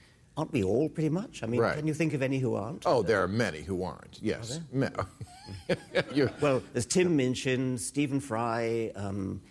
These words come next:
Speaker 1: Hugh Laurie, uh, Bill Maher's pretty good.
Speaker 2: Yeah,
Speaker 1: Um,
Speaker 2: uh, Ricky Gervais.
Speaker 1: Ricky Gervais.
Speaker 2: Probably Sarah Silverman.
Speaker 1: Um, Charlie Chaplin. Well, he's a s-, a silent atheist.
Speaker 2: Really?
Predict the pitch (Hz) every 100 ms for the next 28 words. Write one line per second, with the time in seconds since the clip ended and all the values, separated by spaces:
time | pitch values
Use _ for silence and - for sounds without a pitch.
0 | - - 139 131 117 117 117 113 101 104
1 | 98 98 90 127 147 127 135 135 135 135
2 | 131 120 107 120 - - - 117 101 -
3 | 117 107 98 95 85 123 - - - -
4 | - 151 139 127 135 117 104 110 120 123
5 | - 135 139 120 123 113 117 123 135 -
6 | 95 101 101 104 104 110 110 95 95 101
7 | 113 131 104 107 - - 147 151 143 -
8 | 131 - 135 139 131 151 147 117 - -
9 | - 110 - - - - 117 - 147 98
10 | 87 85 - - 62 - 117 196 233 214